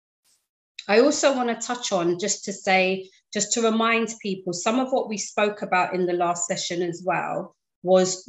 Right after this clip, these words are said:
Ru-, the silent coaching sessions that Ruby led us through, which was brilliant. And I know she did it quite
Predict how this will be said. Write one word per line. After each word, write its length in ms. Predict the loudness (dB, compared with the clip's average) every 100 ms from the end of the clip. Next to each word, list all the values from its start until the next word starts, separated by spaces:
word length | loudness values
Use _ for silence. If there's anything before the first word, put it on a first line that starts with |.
| -2
Ru-, 240 | -2 0 -2
the 80 | -2
silent 520 | 2 4 6 4 2
coaching 460 | -2 -2 -4 -6
sessions 440 | -4 -4 -2 -2 -4
that 140 | -6 -4
Ruby 420 | -2 0 -2 0
led 160 | 0 -2
us 280 | -6 -8 -10
through, 180 | -8
which 180 | -8 -6
was 140 | -6 -6 -6
brilliant. 500 | -2 0 0 -4 -6 _ -20 -16 -2
And 100 | 2
I 200 | 2 2
know 100 | 2
she 200 | 2 0
did 140 | 0 -2
it 160 | -2 -2
quite 200 | -2